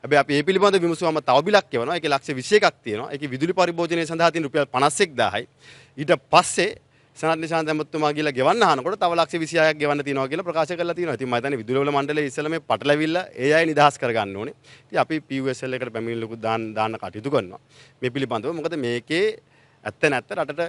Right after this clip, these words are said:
කියන්න ඕනේ. මොකද මගේ මගුල් ගෙදරට විදුලි බල මණ්ඩලයෙන් විදුලි අරගෙන නෑ. හැබැයි ආරක්ෂාවට පාරේ ලයිට් හයි කරලා තිනවා. ඒකේ බිල රුපියල් පනස් එක් දාහයි කියලා විදුලි වල මණ්ඩලයම කියනවා.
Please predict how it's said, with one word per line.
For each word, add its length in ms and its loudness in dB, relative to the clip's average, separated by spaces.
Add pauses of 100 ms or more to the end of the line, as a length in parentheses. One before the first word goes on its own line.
(140)
කියන්න 260 -2
ඕනේ. 160 -2
මොකද 160 -4
මගේ 340 -4
මගුල් 260 -4
ගෙදරට 360 -4
විදුලි 260 -6
බල 160 -2
මණ්ඩලයෙන් 380 -4
විදුලි 240 -4
අරගෙන 320 -2
නෑ. 160 0 (160)
හැබැයි 240 2
ආරක්ෂාවට 640 2 (440)
පාරේ 260 6
ලයිට් 200 4
හයි 120 4
කරලා 200 4
තිනවා. 200 -2
ඒකේ 280 2
බිල 200 4
රුපියල් 260 2
පනස් 260 2
එක් 140 -2
දාහයි 180 6
කියලා 160 2
විදුලි 160 2
වල 80 4
මණ්ඩලයම 400 2
කියනවා. 280 -2